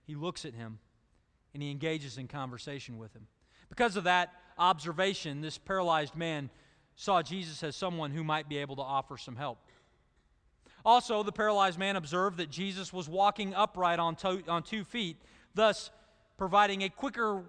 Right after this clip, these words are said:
mode of transportation into the water should they be stirred. And so you have a situation in John five, just as you had in John four, where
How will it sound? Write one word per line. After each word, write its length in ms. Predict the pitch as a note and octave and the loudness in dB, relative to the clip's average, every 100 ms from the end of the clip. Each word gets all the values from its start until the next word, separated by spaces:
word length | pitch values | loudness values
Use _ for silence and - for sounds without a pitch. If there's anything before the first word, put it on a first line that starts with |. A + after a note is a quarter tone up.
| - - | -14 0
mode 300 | G#3 A3+ G#3 | 4 4 2
of 120 | F#3 | -2
transportation 720 | A3 G#3 - F#3+ G3+ G3+ E3 | 0 -2 -2 -4 -2 -2 -4
into 160 | D#3 D#3+ | -6 -4
the 60 | D3+ | -4
water 420 | D#3+ F3 C3+ B2 - _ _ _ _ _ _ | 2 2 2 -6 -14 _ _ _ _ _ _
should 260 | - F#3+ D#3 | -6 -4 -2
they 120 | C#3+ | -4
be 140 | C3 | -6
stirred. 380 | A#2+ E3 C3+ A2 A2 _ _ _ _ _ _ _ _ _ _ _ _ _ _ _ _ _ _ _ _ _ _ _ | -12 -10 -10 -10 -16 _ _ _ _ _ _ _ _ _ _ _ _ _ _ _ _ _ _ _ _ _ _ _
And 100 | A3+ | -6
so 120 | - C4 | 0 2
you 160 | A3+ | 4
have 200 | A#3 C#4 | 6 6
a 60 | A#3 | 4
situation 720 | - A#3+ A#3 A#3+ A#3+ A#3+ G#3+ | -4 -6 0 0 0 -2 -2
in 140 | F#3+ | -2
John 280 | F3 G#3+ G3+ | 0 2 0
five, 420 | - A#3 G#3 F#3+ | 2 6 6 6
just 220 | F#3 B3 | 0 -4
as 140 | A3+ F3 | -4 -4
you 100 | F#3+ | 2
had 180 | F#3+ F#3 | 2 2
in 120 | E3 | -2
John 260 | F3+ E3+ | 0 0
four, 400 | D#3 A3 F#3+ D3+ - - - _ - | -2 -4 0 -2 -4 -18 -20 _ -2
where 320 | G#3+ G3+ E3+ | 2 4 2